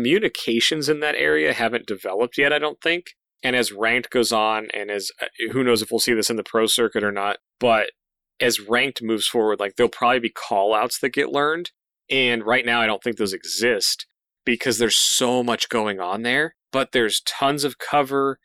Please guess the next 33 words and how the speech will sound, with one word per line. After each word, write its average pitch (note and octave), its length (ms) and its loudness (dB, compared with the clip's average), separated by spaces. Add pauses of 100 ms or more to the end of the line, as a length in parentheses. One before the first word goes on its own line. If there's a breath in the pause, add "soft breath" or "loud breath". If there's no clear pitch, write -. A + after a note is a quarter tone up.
(120)
You A#2 260 -2
can G#2+ 400 -4 (260)
drop A2+ 440 0 (100)
between B2 340 -2
the A2+ 120 0
levels A2 560 2
without A2 460 -2
taking A#2+ 420 -4
any A#2+ 180 -2
damage A2+ 540 0
or G#2 160 -4
much F#2+ 360 -2
damage. C3+ 580 -2 (320)
And B2+ 100 0
it A#2+ 100 0
just B2+ 220 0 (100)
opens C3 460 2
up A#2+ 120 2
so B2+ 440 2
many A#2+ 240 0
options G#2 520 -2
to A#2 100 -6
play G#2+ 360 -2
in G2 120 -2
this F#2+ 180 -2
area G#2 460 0 (520)
that, G#2 320 2 (240)
man, C#3+ 300 -2
again, C3 480 0 (340)
I, A#2 180 0
I B2+ 160 0
kn-, A#2+ 200 -2
I A#2+ 140 2